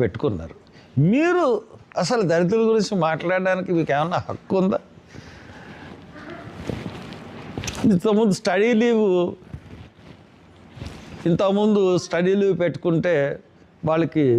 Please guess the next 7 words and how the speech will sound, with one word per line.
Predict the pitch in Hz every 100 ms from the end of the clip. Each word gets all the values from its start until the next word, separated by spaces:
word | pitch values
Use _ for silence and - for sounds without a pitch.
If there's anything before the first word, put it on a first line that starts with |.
| 120 - 156
ఇన్సెంటివ్స్ | 151 180 170 170 139 156
వచ్చి, | 113 165 170 185 185 135
ష-, | 127 123 -
స్టడీ | 156 170 175
లీవ్కి | 170 165 147 147
సంబంధించిన | 143 143 139 143 123 135 127 127 - - - - - - - - 117
అలవెన్సెస్ | 160 220 240 240 208